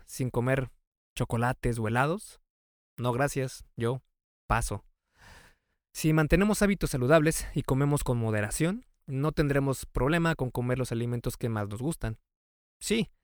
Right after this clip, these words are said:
debes obtener la mayoría de tus nutrientes diarios de alimentos reales, es decir, alimentos saludables y que provengan de fuentes naturales.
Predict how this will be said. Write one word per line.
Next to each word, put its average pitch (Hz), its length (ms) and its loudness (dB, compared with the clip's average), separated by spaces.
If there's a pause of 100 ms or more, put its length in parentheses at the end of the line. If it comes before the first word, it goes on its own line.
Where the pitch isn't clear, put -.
(440)
debes 160 320 4
obtener 156 340 2
la 160 80 4
mayoría 127 340 2
de 143 120 4
tus - 320 -8
nutrientes 131 540 0
diarios 156 440 0
de 127 120 -2
alimentos 120 560 -2 (140)
reales, 131 600 -4 (720)
es 110 100 -4
decir, 117 300 2
alimentos 110 400 -2
saludables 131 640 0
y 123 80 -4
que 110 140 -4 (160)
provengan 127 480 2
de 113 280 0
fuentes 123 460 -2
naturales. 143 600 0